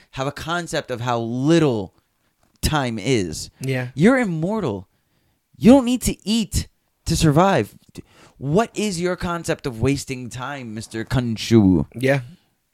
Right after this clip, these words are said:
Speaker 2: Yeah. Um, and, and one of the things that w-, that is depicted in this, right, is this idea that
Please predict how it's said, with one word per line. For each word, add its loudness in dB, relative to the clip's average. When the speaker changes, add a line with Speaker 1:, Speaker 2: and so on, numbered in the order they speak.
Speaker 2:
Yeah. 0
Um, 0
and, 2
and 4
one 4
of 4
the 0
things 2
that 4
w-, -2
that 4
is 4
depicted -2
in 0
this, -4
right, 0
is 0
this -2
idea 2
that -2